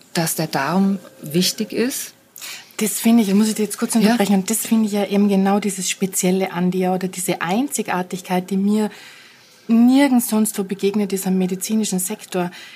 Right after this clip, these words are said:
Speaker 2: Dieses Unglaubliche und auch dieses Interesse eben an diesem,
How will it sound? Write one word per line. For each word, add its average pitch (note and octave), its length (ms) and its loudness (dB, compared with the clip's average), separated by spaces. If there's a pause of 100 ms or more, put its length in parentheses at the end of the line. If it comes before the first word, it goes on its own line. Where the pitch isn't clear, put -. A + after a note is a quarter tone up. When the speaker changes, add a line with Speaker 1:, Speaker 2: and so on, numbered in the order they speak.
(160)
Speaker 2:
Dieses G3+ 400 -2 (640)
Unglaubliche A#3+ 1000 2
und G#3 160 2
auch G3+ 100 0
dieses - 380 -6
Interesse G3+ 760 -2
eben F3+ 340 0
an F#3 140 0
diesem, G3 340 -2